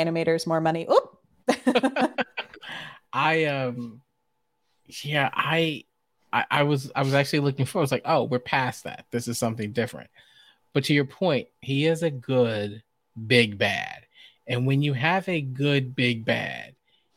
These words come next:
Speaker 2: you shouldn't toss them away. 'Cause I think one of the things that we've learned is when you toss away a good big bad thinking that you'll just come up with another one, that doesn't usually work out that well. And then it becomes this just kind of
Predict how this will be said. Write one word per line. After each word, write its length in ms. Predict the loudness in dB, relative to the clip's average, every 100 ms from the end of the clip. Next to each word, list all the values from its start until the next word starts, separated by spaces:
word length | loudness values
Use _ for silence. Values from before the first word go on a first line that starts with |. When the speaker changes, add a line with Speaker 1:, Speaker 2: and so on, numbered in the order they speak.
| -6
Speaker 2:
you 180 | 0 2
shouldn't 580 | 2 4 2 2 -2
toss 340 | 2 4 4 2
them 200 | 0 0
away. 300 | 2 2 0
'Cause 160 | 0
I 40 | 0
think 200 | 0 0
one 140 | 2
of 60 | 0
the 40 |
things 100 | 0
that 100 | 0
we've 160 | 0 0
learned 340 | 2 2 2
is 260 | 0 -4 -10 -18 -20 -20 -20 -12
when 280 | -2 0 2
you 360 | 2 2 0 -4
toss 400 | -2 0 0 0
away 380 | 0 4 4 4
a 40 |
good 440 | 0 0 2 2 0
big 260 | 0 0
bad 380 | 0 0 0 -4 2
thinking 320 | 2 2 -2
that 100 | 0
you'll 160 | 2 2
just 200 | 0 -2
come 200 | 0 2
up 120 | 0
with 140 | -2
another 360 | 0 2 2 0
one, 320 | 0 0 -2 -8 _ -20 _ _
that 180 | -4 0
doesn't 380 | 2 2 0 0
usually 400 | 0 2 2 2
work 240 | 2 2
out 220 | 2 0
that 220 | -2 -6 -8
well. 380 | -18 -18 -20 _ _ _ _
And 140 | -4 0
then 100 | 2
it 100 | 0
becomes 460 | -2 0 2 0 -2
this 160 | -6
just 280 | -4 -4 -2
kind 260 | 2 2 2
of 220 | -2